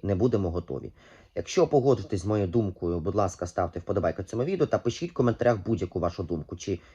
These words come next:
як ви вважаєте, чи є загроза, чи,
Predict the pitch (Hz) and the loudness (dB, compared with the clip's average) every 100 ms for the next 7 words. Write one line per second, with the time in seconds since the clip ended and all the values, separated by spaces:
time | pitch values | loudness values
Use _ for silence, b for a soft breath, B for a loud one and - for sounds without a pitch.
0 | b 120 123 127 120 87 87 85 78 78 | b 2 2 4 4 2 0 0 -2 -4
1 | 92 87 - 98 92 90 190 180 123 98 | -8 -8 -6 -4 -2 2 4 4 4 2
2 | 87 87 - 107 98 | 0 -4 -4 -2 -2